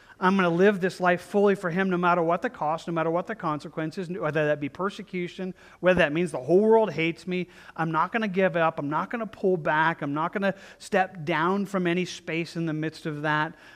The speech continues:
There's a place of longing that in many ways we could step into that. I think about it. For some of you, you're reading with us in the book of Acts, and there's this, you know, kind of similar kind of motif that persecution is just beginning to happen in the church, and Peter and John, they're arrested for it. Some of you are reading that even today, and,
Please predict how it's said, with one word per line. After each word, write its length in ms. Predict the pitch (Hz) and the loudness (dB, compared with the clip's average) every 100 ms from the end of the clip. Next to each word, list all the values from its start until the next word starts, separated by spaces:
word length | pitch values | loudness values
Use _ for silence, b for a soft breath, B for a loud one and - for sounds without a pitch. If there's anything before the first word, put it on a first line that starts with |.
| - | -4
There's 180 | 185 | -2
a 60 | 196 | -2
place 260 | - 196 175 | -2 -2 -2
of 100 | 151 | -4
longing 840 | 147 156 175 190 220 214 165 156 | -6 0 4 4 4 2 -2 0
that 180 | 160 160 | 0 0
in 160 | 160 | -2
many 220 | 165 196 | -2 0
ways 360 | 185 170 165 139 | 2 0 0 -4
we 160 | 160 175 | -4 -4
could 160 | 170 | -6
step 320 | - 160 147 - | -6 -4 -4 -4
into 400 | 175 196 220 - | 0 0 0 -6
that. 280 | 123 123 - _ _ _ | -10 -8 -10 _ _ _
I 60 | 170 | -2
think 200 | 185 185 | 0 2
about 160 | 165 | 2
it. 60 | 147 | 0
For 60 | 151 | -2
some 240 | 185 180 | -2 0
of 80 | 156 | -2
you, 80 | 151 | -4
you're 100 | 156 | -2
reading 220 | 165 160 | -2 -2
with 180 | 160 165 | -4 -4
us 200 | 151 147 | -8 -6
in 60 | |
the 120 | 139 - B B 165 | -6 -8 B B 0
book 160 | 185 | 0
of 80 | 160 | 4
Acts, 380 | 160 156 156 - | 6 6 2 -4
and 100 | 143 | -6
there's 160 | 139 | -6
this, 240 | 147 143 - B B B | -8 -10 -12 B B B
you 80 | 165 | -2
know, 80 | 170 | 0
kind 140 | 185 | 0
of 80 | 170 | 0
similar 420 | - 196 190 185 | 0 2 4 2
kind 160 | 180 180 | 2 0
of 80 | 175 | 2
motif 440 | 175 - 175 165 | 0 0 -2 -2
that 160 | 139 - | -4 -4
persecution 580 | 196 - - 190 185 | -6 -6 -6 -6 -4
is 140 | 151 - | -6 -8
just 400 | - 202 202 - | -6 -6 -6 -6
beginning 340 | 170 165 165 | -4 -2 -2
to 60 | 151 | -4
happen 420 | 127 151 156 160 | -2 -2 0 -2
in 120 | 156 | -4
the 60 | 147 | -6
church, 540 | - 156 143 143 147 - | -8 -6 -4 -6 -10 -16
and 320 | 170 139 131 127 B B B | -10 -6 -6 -10 B B B
Peter 240 | - 208 190 | 0 2 4
and 80 | |
John, 260 | 160 170 165 | 2 2 2
they're 200 | 156 131 | 0 -2
arrested 560 | 127 156 180 - 180 - | -4 -4 -4 -4 -8 -4
for 200 | 160 160 | -2 -2
it. 100 | 175 | -2
Some 180 | 165 | -4
of 100 | 160 | -2
you 80 | 160 | -2
are 60 | 151 | -2
reading 240 | 160 160 | -2 -2
that 180 | 151 147 | 0 0
even 220 | 156 160 | -2 -2
today, 480 | 151 139 139 143 143 | -2 0 0 2 0
and, 140 | 120 | -6